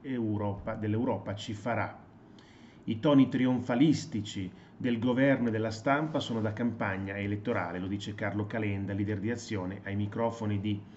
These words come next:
Controradio, parlando dell'accordo del Recovery Fund. Ma attenzione, perché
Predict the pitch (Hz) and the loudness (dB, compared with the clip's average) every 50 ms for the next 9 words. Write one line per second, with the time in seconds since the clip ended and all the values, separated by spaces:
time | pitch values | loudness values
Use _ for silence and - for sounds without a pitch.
0 | - - - - - - - - - 135 131 127 - 147 139 123 98 87 87 95 | -18 -18 -18 -20 -20 -20 -8 0 4 4 4 6 6 4 4 4 2 0 -2 -4
1 | 101 101 - 104 101 104 104 104 104 104 107 110 107 - - - 104 95 90 87 | -6 -4 -6 -4 -2 -2 0 0 0 0 0 -2 -4 -4 -6 -4 -2 -2 -2 -4
2 | 90 85 92 92 92 95 92 92 92 95 101 101 - 101 98 98 92 95 92 - | -6 -6 -6 -6 -6 -6 -6 -6 -6 -6 -8 -6 -6 -6 -6 -4 -6 -6 -8 -4
3 | - 107 101 98 95 95 95 90 98 98 113 120 117 - - - - - - - | -2 0 0 0 0 -2 -4 -4 -2 0 0 0 -2 -4 -6 -14 -18 -20 -20 -20
4 | - - - - 156 151 - 135 117 107 107 - 110 98 90 90 95 101 104 - | -20 -12 -6 -4 -4 -2 0 0 -2 -2 -2 -6 -6 -6 -6 -6 -6 -6 -4 -2
5 | - 139 - - 131 113 107 - - | -2 -2 0 0 -2 -2 -2 -4 -8